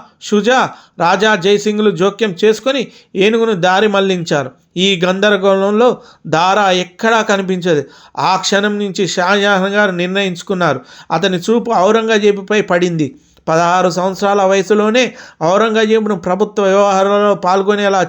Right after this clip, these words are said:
చేయడం ప్రారంభించారు షాజహాన్ గారు. పదహారు వందల ముప్పై ఐదు నుంచి పదహారు వందల యాభై ఏడు వరకు ఆయనకు అనేక యుద్ధాల్లో పాల్గొన్నారు. గుజరాత్, ముల్తాన్, దక్కన్ పాలనలో భాగమయ్యారు. ఈ కాలంలో ఢిల్లీ నుంచి వచ్చిన కొన్ని ఆదేశాలు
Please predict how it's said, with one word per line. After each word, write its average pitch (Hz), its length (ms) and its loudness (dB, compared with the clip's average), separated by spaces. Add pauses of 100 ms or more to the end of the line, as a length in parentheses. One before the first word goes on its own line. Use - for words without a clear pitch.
చేయడం 214 260 -2
ప్రారంభించారు 202 760 0
షాజహాన్ 196 480 0
గారు. 156 320 0 (420)
పదహారు 185 380 2
వందల 190 320 2
ముప్పై 175 400 0
ఐదు 196 120 2
నుంచి 202 420 -4 (280)
పదహారు 190 400 2
వందల 196 240 0
యాభై 180 300 2
ఏడు 185 200 0
వరకు 208 360 2 (340)
ఆయనకు 185 400 0
అనేక 208 500 0
యుద్ధాల్లో 196 600 2
పాల్గొన్నారు. 180 720 0 (400)
గుజరాత్, 196 560 0
ముల్తాన్, 185 560 -2
దక్కన్ 180 440 -2
పాలనలో 220 380 0
భాగమయ్యారు. 190 800 0 (360)
ఈ 196 120 0
కాలంలో 214 520 2
ఢిల్లీ 190 360 0
నుంచి 220 240 -2
వచ్చిన 208 340 0
కొన్ని 190 320 -2
ఆదేశాలు 208 640 2